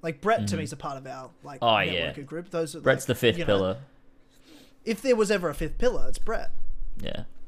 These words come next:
Speaker 1: Um,
Speaker 2: Yeah, for sure.
Speaker 1: you know, that, like, we've got a close group of a network, and, and with As Always Entertainment, and especially, like, the Four Pillars, like, that's its own brand. Um,
Speaker 2: Mm.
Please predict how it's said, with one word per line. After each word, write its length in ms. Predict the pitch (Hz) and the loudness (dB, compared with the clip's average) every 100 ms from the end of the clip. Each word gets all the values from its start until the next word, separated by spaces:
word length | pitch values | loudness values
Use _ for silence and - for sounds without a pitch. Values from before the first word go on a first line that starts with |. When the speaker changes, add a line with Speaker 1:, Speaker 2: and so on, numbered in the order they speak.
| - - - - - - - - - | -14 -16 -18 -18 -18 -20 -20 -20 -12
Speaker 1:
Um, 440 | 160 156 156 147 139 | -8 -6 -8 -10 -14
Speaker 2:
Yeah, 100 | 135 | -16
for 120 | - | -18
sure. 300 | - - - - - - - - - _ - - - - | -16 -16 -16 -20 -20 -20 -20 -20 -20 _ -20 -20 -20 -14
Speaker 1:
you 120 | 156 | -10
know, 200 | 147 165 | -6 -4
that, 360 | 170 147 147 151 | -4 -4 -8 -8
like, 380 | 151 147 - _ _ _ _ | -10 -12 -20 _ _ _ _
we've 200 | 170 165 | -6 -2
got 240 | 175 165 160 | 0 0 -2
a 40 | |
close 420 | - - 151 143 - | -8 -6 -6 -6 -12
group 260 | 170 151 | -10 -10
of 120 | 147 | -8
a 40 | 143 | -8
network, 560 | 151 170 160 135 131 | -6 -6 -6 -8 -8
and, 220 | 156 147 139 | -10 -10 -12
and 380 | 151 147 139 147 | -12 -12 -14 -14
with 400 | 151 156 160 156 | -14 -6 -4 -2
As 200 | 147 147 | -4 -4
Always 200 | 147 143 | -6 -6
Entertainment, 640 | 139 139 147 156 147 135 - | -10 -10 -10 -8 -10 -12 -10
and 220 | 151 147 | -8 -8
especially, 560 | 135 - 165 135 151 143 | -8 -4 -4 -4 -6 -6
like, 180 | 135 - | -8 -12
the 80 | |
Four 240 | 127 131 127 | -14 -12 -10
Pillars, 420 | - 165 135 - | -4 -4 -4 -6
like, 140 | 135 135 | -8 -8
that's 260 | 131 - | -10 -10
its 120 | 147 | -8
own 300 | 139 135 135 139 | -6 -6 -8 -10
brand. 480 | 139 135 147 107 - - - - - - - - - | -8 -8 -8 -12 -16 -20 -20 -20 -20 -20 -14 -10 -6
Um, 300 | - - | -4 -4
Speaker 2:
Mm. 60 | 95 | -4